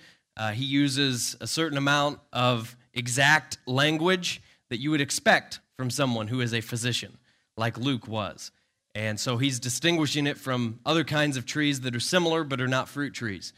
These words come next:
So this is a sycamore fig tree. And it was early springtime when this is happening. So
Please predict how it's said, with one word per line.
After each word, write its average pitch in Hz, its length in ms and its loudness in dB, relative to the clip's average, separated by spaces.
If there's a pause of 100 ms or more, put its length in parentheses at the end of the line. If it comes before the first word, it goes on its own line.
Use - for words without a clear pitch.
(280)
So - 140 -8
this 139 220 0
is 135 100 -4
a 131 80 -2
sycamore 143 480 0
fig 127 340 -6
tree. 101 340 -6 (800)
And 127 140 0
it 139 80 0
was 131 200 -2
early 180 320 6
springtime 131 840 -2
when 127 200 0
this 127 120 0
is 120 120 -6
happening. 113 480 2
So 127 340 0